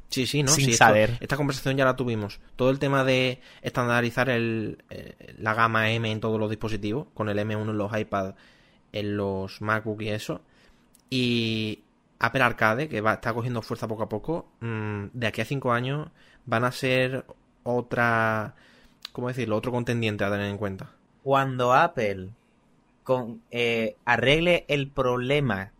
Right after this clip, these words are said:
Speaker 2: porque yo creo que Apple se meterá en una plataforma de juegos, pero se meterá en una plataforma de juegos con producciones propias. Esa es la diferencia. Si te fijas en Apple T V,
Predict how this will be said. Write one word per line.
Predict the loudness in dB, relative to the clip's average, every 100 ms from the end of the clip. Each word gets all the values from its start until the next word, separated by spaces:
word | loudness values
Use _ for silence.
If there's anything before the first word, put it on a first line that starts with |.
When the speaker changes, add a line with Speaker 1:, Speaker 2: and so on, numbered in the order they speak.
| _ _ _
Speaker 2:
porque | -4 -2 -4 -4 _ _ _ _ -2
yo | 0
creo | 2 2
que | 4
Apple | 2 2 -4
se | -4
meterá | -4 -2 -4
en |
una | -4 -2
plataforma | 0 2 2 2
de | 2
juegos, | 4 4 4 2
pero | 4 4 2
se | 0 0
meterá | 2 0 0
en | 0
una | 0
plataforma | 0 0 -2 -4 -2
de | 2
juegos | 6 8
con | 8 8
producciones | 8 8 6 6 6 4
propias. | 2 2 2 0 -4 -6 -20 -20 _
Esa | 2 4 2
es | 4
la | 4
diferencia. | 4 2 -4 -4 -6 -6 -8 -8 _ _ _ _ _ _ _ _ _
Si | -14 -4
te | 4
fijas | 6 8
en | 8
Apple | 6 4
T | 2 2
V, | 2 0